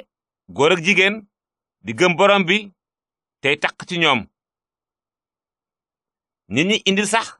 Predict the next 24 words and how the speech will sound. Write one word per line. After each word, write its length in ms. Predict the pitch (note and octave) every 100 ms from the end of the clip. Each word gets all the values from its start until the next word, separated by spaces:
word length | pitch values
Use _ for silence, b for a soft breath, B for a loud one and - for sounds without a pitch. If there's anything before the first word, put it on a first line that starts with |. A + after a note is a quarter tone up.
| _ _ _ -
ñu 140 | C3 D3+
wopp 200 | D3+ G#3 -
ca 100 | F#3+
mbedd 240 | F3+ F#3
ya, 180 | F#3 G3 G#3 _ _ _ _ _ _
teg 100 | C#3 D3+
leen 180 | F#3
ci 80 | F#3
ay 200 | - G3
lal 200 | F#3 G3 A3
yu 100 | E3
ndaw 200 | F3 G3 A#3 - _ _ _ _
ak 100 | C#3+ C#3+
ay 120 | F3
leeso, 380 | F3+ F#3+ G3 G3 G3+ - _ _ _ _ _ _ _ -
ngir 180 | A#2 D#3
bu 80 | G3
Pierre 260 | - G3+ F#3
di 100 | F#3+
jaar, 280 | D#3+ F3+ F3+ F3 _ _ _ _ _ _ _ _ -
donte 200 | C#3+ F3+
takk 200 | G#3 G3+
ndeeram 340 | G3+ G#3 G3
sax 240 | E3+ A3+